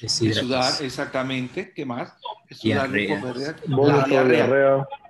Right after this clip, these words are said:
Speaker 2: Exactamente. Entonces, todas esas cuestiones, yo me, exacto, toda la diarrea, en la orina también, si yo tengo un paciente con una insuficiencia renal, una insuficiencia renal, la, el riñón no va a absorber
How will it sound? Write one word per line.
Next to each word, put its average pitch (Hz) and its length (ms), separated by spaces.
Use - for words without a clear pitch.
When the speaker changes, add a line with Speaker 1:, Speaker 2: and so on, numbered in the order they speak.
Speaker 2:
Exactamente. 160 880
Entonces, 160 340
todas 269 240
esas 262 200
cuestiones, 190 440
yo 196 140
me, 202 120
exacto, 151 360
toda 180 140
la 175 80
diarrea, 156 680
en 156 200
la 143 160
orina 175 500
también, 160 400
si - 180
yo 147 100
tengo 170 160
un 170 40
paciente 180 260
con 170 80
una 165 100
insuficiencia 165 460
renal, 151 460
una 156 140
insuficiencia 165 400
renal, 156 420
la, 143 220
el 147 180
riñón 156 400
no 170 160
va 165 180
a 180 140
absorber 160 720